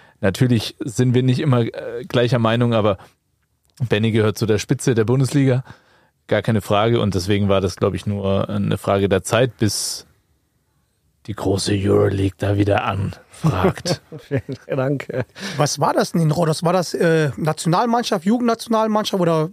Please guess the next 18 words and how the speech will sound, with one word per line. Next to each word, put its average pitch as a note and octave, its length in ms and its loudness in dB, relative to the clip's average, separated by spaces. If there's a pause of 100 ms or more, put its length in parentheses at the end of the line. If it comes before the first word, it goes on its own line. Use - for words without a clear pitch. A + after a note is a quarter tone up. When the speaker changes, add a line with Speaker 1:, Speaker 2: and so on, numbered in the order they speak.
Speaker 3:
was D#3+ 300 -4
war, F#3+ 160 -2
war E3+ 220 0
Urlaub A#3 480 2
oder E3+ 240 2
was D#3 160 -2
habt G#3+ 100 -2
ihr F#3+ 40 -2
da F3+ 80 0
gemacht? F3 180 0
Speaker 1:
Das, - 320 -4
äh, C3+ 400 2 (180)
hat B2 240 0
sich F#3 280 0
wie D#3 140 2
Urlaub D#3+ 380 2
angefühlt. F#3+ 760 0
<laughs> - 40 -16